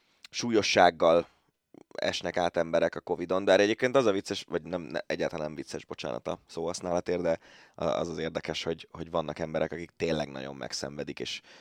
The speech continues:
és sportkarriereket, ö, tör ketté a, a covid, meg ilyesmi, de, de a legtöbb ember meg átesik rajta úgy, mint hogyha egy megfázás lenne. És, ö, ja, hát, nem tudom, ö,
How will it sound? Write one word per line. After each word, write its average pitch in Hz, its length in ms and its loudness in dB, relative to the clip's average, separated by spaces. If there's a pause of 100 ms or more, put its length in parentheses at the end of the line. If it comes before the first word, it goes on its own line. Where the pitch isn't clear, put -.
(120)
és - 120 -14
sportkarriereket, 78 1080 -2
ö, - 140 -10 (180)
tör 76 260 0
ketté 71 760 -2
a, - 80 -10
a 64 340 -4
covid, 90 440 -6
meg 80 160 -12
ilyesmi, 107 560 0 (440)
de, 95 560 8 (340)
de 90 80 2
a 87 100 4
legtöbb 87 400 0
ember 82 260 0
meg 80 160 -4
átesik - 440 -4
rajta 71 300 -4
úgy, 67 160 -8
mint 65 200 -14
hogyha - 220 -12
egy 64 320 -12 (120)
megfázás - 600 -14
lenne. 82 380 -4 (520)
És, 85 460 -4
ö, 90 340 2 (600)
ja, 135 180 4
hát, - 320 2 (960)
nem - 120 -14
tudom, 90 300 -8 (200)
ö, 87 400 -2